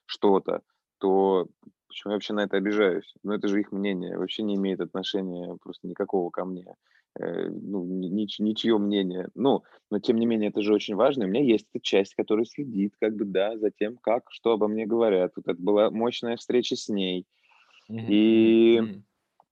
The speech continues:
Speaker 1: то есть это была большая крутая работа, из которой по факту, входя в неё, я думал, что это будет кошмар. Ну, то есть просто это... и вообще столкнувшись с этой ситуацией, это просто, вот, вообще не пожелаю никому.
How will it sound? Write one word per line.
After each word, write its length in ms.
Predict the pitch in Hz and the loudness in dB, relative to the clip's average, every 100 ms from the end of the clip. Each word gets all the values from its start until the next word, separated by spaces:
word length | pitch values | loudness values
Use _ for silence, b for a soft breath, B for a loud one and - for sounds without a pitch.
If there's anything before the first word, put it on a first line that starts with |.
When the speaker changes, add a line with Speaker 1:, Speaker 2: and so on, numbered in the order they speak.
| _ _ - | _ _ -2
Speaker 1:
то 60 | 131 | -2
есть 100 | - | 0
это 80 | |
была 180 | 127 135 | 4 4
большая 340 | 117 120 - 147 | 4 2 0 -2
крутая 300 | 120 123 117 | 0 4 4
работа, 360 | 113 123 - | 4 0 0
из 80 | 120 | -2
которой 340 | - 110 135 104 | -2 -2 -2 -2
по 140 | 110 | -4
факту, 380 | - 156 196 104 | -4 -4 -4 -10
входя 400 | - 110 120 170 | -4 -2 0 0
в 60 | 170 | -2
неё, 180 | 131 104 | -2 0
я 100 | 98 | 0
думал, 240 | 98 135 113 | -2 -10 -10
что 140 | 110 | -12
это 120 | 101 | -10
будет 160 | 104 107 | -10 -10
кошмар. 500 | - 104 - 92 - - | -4 -6 -4 -10 -10 -12
Ну, 180 | 117 101 | -12 -8
то 140 | 95 | -6
есть 120 | 90 - | -8 -8
просто 320 | 95 - 85 | -8 -8 -12
это... 220 | 87 90 | -10 -8
и 120 | 87 | -4
вообще 300 | 95 104 - | -4 -2 -4
столкнувшись 460 | 90 92 - 107 - | -4 -4 -6 -12 -8
с 20 | - | -10
этой 120 | - | -10
ситуацией, 580 | - 107 135 - 101 95 | -6 0 0 0 -2 -2
это 140 | - | -2
просто, 380 | - 95 - 85 - | -8 -8 -8 -12 -12
вот, 140 | 95 - | -20 -16
вообще 260 | 92 95 92 | -10 -8 -8
не 100 | 87 | -8
пожелаю 400 | 90 92 90 87 | -6 -2 -2 -4
никому. 400 | 90 - 87 87 | -8 -10 -12 -16